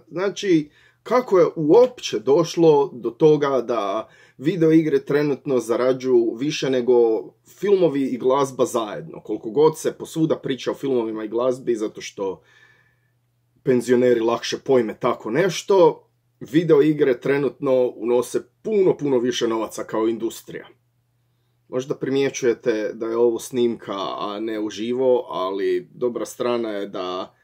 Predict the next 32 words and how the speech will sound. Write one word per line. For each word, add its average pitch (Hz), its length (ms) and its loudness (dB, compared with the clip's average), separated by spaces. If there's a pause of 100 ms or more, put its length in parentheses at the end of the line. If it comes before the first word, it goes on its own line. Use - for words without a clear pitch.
ak - 200 -18
nešto 110 320 -8
krivo 123 280 -2
napravim, 110 360 -4
mogu 104 240 -8
odrezat. 131 600 0 (420)
Plus, 220 440 -2
mogu 180 260 4
se 160 140 -10
s 160 100 -10
vama 180 240 2
družit 151 360 2
dolje 135 260 4
u 104 120 -4
chatu, 170 600 0 (100)
a 117 240 -4
ako 120 220 -4
se 120 180 -6
nije 120 140 -2
nešto 113 300 -8
grozno 110 440 -2
desilo, 98 440 -8
tipa 95 360 -14
slomio 104 440 -14
sam 95 240 -18
ruke 113 340 -8 (640)
ili 92 360 -4
sam 95 300 -14
se - 180 -16
napio 95 360 -14
i 92 40 -16
nesto. 90 760 -16